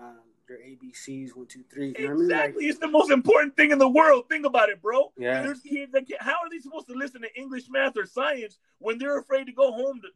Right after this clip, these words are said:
Speaker 2: to, to home to their house? You know what I'm saying? Or they don't even have food to eat the next day or whatever the case is. Like, man, I think we, we got it backwards, bro. I think this should be the number one teaching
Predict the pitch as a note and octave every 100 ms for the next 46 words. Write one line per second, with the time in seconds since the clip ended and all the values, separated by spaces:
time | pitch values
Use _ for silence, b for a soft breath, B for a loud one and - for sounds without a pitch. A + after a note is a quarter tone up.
0 | - F#3+ D#3+ - F3+ A#3+ B3+ A3 G3+ F3+
1 | F3+ - - _ F#3+ B3 B3 A#3 A#3+ B3
2 | A#3 G#3+ B3 B3+ A#3+ A3 A3 G3+ _ _
3 | _ A#3+ C#4 - - - - _ _ D#3+
4 | E3 D#3+ C#3+ _ _ C#3 D3 B2+ A#2 A#2+
5 | B2+ C3 B2 A#2+ C3 A#2+ - D3 B2+ C3+
6 | A#2 _ b b b B3 D4+ C4 C4+ C#4+
7 | A#3+ F#3+ G#3 B3 F#3+ B2 - - F#3 C#3
8 | A2 _ C#3+ E3 F3+ F3+ G#3 C#3 A3 C4
9 | - F3 F3+ E3 D#3 F#3 F#3+ F3 D#3+ E3+
10 | D#3+ C3 - G3 - C#3+ B2+